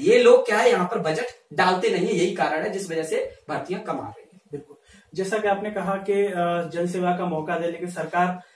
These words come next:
Speaker 2: बात करने लगी अब आत्मनिर्भर भारत की कि
Speaker 1: हाँ।
Speaker 2: आत्मनिर्भर बनिए।
Speaker 1: हाँ।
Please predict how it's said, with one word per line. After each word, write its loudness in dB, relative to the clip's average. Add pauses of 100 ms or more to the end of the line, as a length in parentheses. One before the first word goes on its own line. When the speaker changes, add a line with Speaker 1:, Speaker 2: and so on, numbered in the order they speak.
(240)
Speaker 2:
बात 2
करने 2
लगी 0
अब 0
आत्मनिर्भर 2
भारत -4
की -6
कि -4
Speaker 1:
हाँ। 2
Speaker 2:
आत्मनिर्भर -2
बनिए। -4
Speaker 1:
हाँ। -4